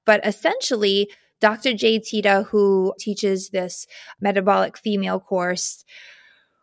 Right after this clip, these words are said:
recommends that women in particular start their strength sessions with ten minutes of hiit intervals. And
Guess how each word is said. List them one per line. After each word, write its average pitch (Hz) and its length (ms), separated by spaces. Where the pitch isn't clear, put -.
recommends 240 1120
that 202 180
women 269 400
in 320 100
particular 202 920
start - 800
their 214 180
strength 185 460
sessions 185 600
with 196 200
ten 196 320
minutes 175 400
of 180 100
hiit - 240
intervals. 175 600
And 196 120